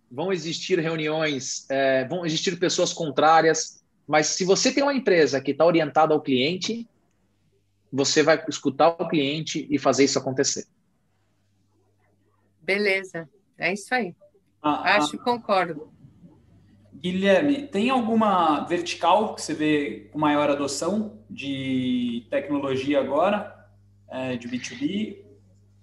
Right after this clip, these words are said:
Speaker 1: É, olha só, é, eu, eu até tenho um conceito que eu falo muito, é, até mandei pra Wanda, mandei pra você, Carlos, um artigo que, que eu escrevi recentemente, que eu chamei de B dois B like C, né?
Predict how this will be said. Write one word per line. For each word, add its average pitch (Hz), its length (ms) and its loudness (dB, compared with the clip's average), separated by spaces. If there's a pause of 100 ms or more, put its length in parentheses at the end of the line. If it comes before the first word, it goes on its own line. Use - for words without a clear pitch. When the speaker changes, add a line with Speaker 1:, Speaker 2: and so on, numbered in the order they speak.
(480)
Speaker 1:
É, 190 180 6
olha 208 240 6
só, 165 460 4
é, 135 440 4 (220)
eu, 156 140 -4
eu 180 140 0
até 180 140 0
tenho 247 260 -2
um 202 60 0
conceito 165 560 2
que - 100 2
eu 147 60 6
falo 170 320 4
muito, 131 800 2 (160)
é, 120 520 6
até 135 540 6
mandei 151 380 0 (160)
pra 131 260 2
Wanda, 156 240 2
mandei 143 200 0
pra 151 120 0
você, 143 280 0
Carlos, 135 280 2
um 143 80 -6
artigo 143 460 0
que, 135 380 2 (340)
que - 80 2
eu - 20 6
escrevi 143 360 6
recentemente, 143 800 2
que 151 80 0
eu 143 60 4
chamei 147 320 2
de 135 100 4
B 143 240 2
dois 127 160 4
B 151 360 4 (160)
like 135 340 6
C, 185 280 4
né? 156 280 2